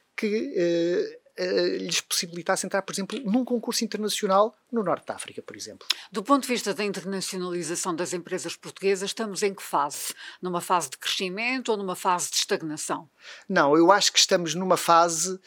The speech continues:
Speaker 1: de, hum, maturidade. É muito interessante perceber,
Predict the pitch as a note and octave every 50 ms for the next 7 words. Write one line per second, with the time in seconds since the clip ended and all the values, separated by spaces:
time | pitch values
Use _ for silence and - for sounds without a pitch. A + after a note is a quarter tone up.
0 | - - - - _ _ _ - D#3+ D3+ D3+ E3+ E3+ F3 E3+ D#3+ D#3+ D#3 D#3 E3
1 | D#3+ D#3+ E3 F3 - - F#3 F#3 F3+ - G#3 F#3 E3 B2+ A#2 A2 A2 - - -
2 | - F3 E3 G#3 B3+ A#3 - A3 - - - - - C#3 A#2 - - _ - -
3 | - - - D3 C#3 A#2+ A2+ C3 D#3+